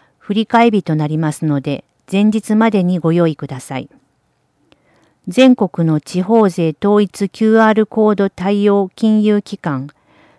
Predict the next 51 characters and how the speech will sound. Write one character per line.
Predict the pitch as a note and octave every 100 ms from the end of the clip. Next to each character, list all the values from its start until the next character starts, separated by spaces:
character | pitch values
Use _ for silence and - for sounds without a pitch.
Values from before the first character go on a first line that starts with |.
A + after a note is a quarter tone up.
| _
地 | - G#3+
方 | G#3+ A#3+
税 | F3+ E3 C#3+ - _ _ _ _ -
お |
支 | E3+ G#3+
払 | G3+ G#3+ G3+
い | G3+
サ | G3+
イ | F3+
ト、 | - D3 - _ _ _ _ _
ス | - A3
マ | A#3 A#3+
ー |
ト | A#3+ A#3+
フ | A#3
ォ |
ン | A3+
決 | - A3+ -
済 | F#3+ F3+ -
ア | F#3
プ | E3+
リ | - - _ _ _ _ _
で | A3 G#3
納 | F#3+ A3
め | A3+
る | G3+
こ | F#3
と | A3
も | G#3+ D#3
で | C#3+
き | D3
ま | C#3+
す。 | C#3+ - _ _ _ _ _ _
詳 | - B3 A#3+
細 | - A#3 A3+
は | G#3+ G#3+ G#3
市 | - - B3 A#3
ホ | - A#3+ A3+
ー |
ム | A3+
ペ | - A#3+
ー | G#3
ジ | F3+
を | E3+ F#3+
ご | E3+ D#3
確 | F3 -
認 | E3+ E3
く | D#3+
だ | D#3 D3
さ | - C#3
い。 | B2